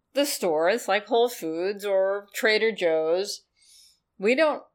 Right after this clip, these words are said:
really know where some of that food is coming from. And, and a lot of times it's not even coming from this country.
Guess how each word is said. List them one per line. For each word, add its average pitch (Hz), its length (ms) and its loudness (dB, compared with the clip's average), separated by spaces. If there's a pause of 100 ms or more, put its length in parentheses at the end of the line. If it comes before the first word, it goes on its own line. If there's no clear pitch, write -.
(260)
really 262 420 2
know 277 320 4
where 240 400 0
some 233 280 -2
of 226 60 0
that 226 200 2
food 226 240 0
is 220 100 -4
coming 226 400 -6
from. 170 280 -4
And, 175 120 -8 (240)
and 185 140 0
a 185 60 -4
lot 202 200 2
of - 80 -2
times 247 380 -4
it's 240 180 -10
not 269 140 2
even 254 180 0
coming 254 300 -4
from 247 220 -6
this 262 140 0
country. - 520 -10